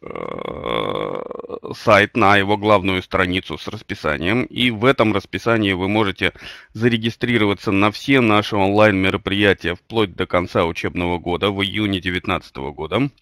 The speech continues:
Вторая ссылка ведёт на наш видеоканал на Ютьюбе, и я, э, вам настоятельно рекомендую на него подписаться. На нём, э, через некоторое время будет размещена запись этого вебинара, ну, а вообще на нём хранится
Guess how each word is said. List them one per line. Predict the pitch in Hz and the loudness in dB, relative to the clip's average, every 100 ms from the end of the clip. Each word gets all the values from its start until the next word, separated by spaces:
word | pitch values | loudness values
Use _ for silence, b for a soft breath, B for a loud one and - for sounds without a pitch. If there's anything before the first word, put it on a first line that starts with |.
| _ _ - B B B B B B B _ _ | _ _ -20 B B B B B B B _ _
Вторая | - 156 170 143 | 6 10 12 10
ссылка | 117 - 131 104 - | 8 2 0 0 0
ведёт | 92 92 107 127 135 - | -2 -2 -2 2 2 2
на | 104 107 | 0 2
наш | 113 101 - | 2 2 -2
видеоканал | 101 113 104 101 107 107 95 | -6 -2 0 2 2 4 4
на | 92 98 | 2 0
Ютьюбе, | 104 101 - 117 170 160 135 | -2 -4 -2 2 4 4 2
и | - 113 | 2 -6
я, | 101 113 127 107 | 0 6 8 6
э, | 120 113 104 98 92 | 4 2 4 4 2
вам | 104 107 | 2 2
настоятельно | 104 - 110 - 101 | 0 2 2 2 0
рекомендую | 92 - 101 101 104 107 95 | -2 -2 0 0 0 0 0
на | 95 | 0
него | 98 101 110 101 | 0 0 2 0
подписаться. | - - - 90 - 104 101 - 147 180 - | -2 -10 -8 -10 0 2 2 4 4 4 2
На | 110 104 101 | -4 -2 2
нём, | 120 135 120 - | 4 4 2 -2
э, | 110 107 104 101 98 101 | 0 4 6 6 4 2
через | - 113 107 95 | 0 -2 -2 0
некоторое | 110 113 - 101 98 92 | 0 0 0 4 4 4
время | 101 98 92 87 | 2 2 2 -2
будет | 95 95 98 | -4 -6 -6
размещена | 92 98 92 - 98 92 | -6 -6 -4 -2 0 0
запись | 92 104 - 87 - - B B B | 4 4 2 -6 -10 -18 B B B
этого | 110 - 107 | -4 0 0
вебинара, | 101 104 104 135 185 170 143 | 0 0 4 6 8 6 4
ну, | 110 135 - | 2 2 4
а | 107 | 4
вообще | 101 101 139 | 4 2 2
на | 131 | 4
нём | 101 110 | 4 2
хранится | - 95 98 117 - 113 | 2 0 2 2 2 0